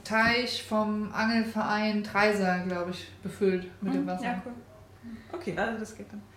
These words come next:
Speaker 1: Genau.
Speaker 2: Ähm, was, ach so, genau. Ähm, die, äh, Wassergebühren jetzt sollen theoretisch kostendeckend sein, sind sie aber noch nicht.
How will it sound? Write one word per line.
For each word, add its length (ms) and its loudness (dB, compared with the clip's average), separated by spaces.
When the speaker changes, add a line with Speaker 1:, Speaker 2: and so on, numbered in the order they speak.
Speaker 1:
Genau. 240 -2
Speaker 2:
Ähm, 560 -4
was, 140 -16
ach 60 -6
so, 180 -6
genau. 200 -4
Ähm, 280 2
die, 460 0
äh, 200 -2
Wassergebühren 720 -2
jetzt 480 -4
sollen 360 2
theoretisch 400 -2
kostendeckend 640 -4
sein, 280 -2
sind 220 0
sie 120 -2
aber 180 0
noch 160 -2
nicht. 340 -6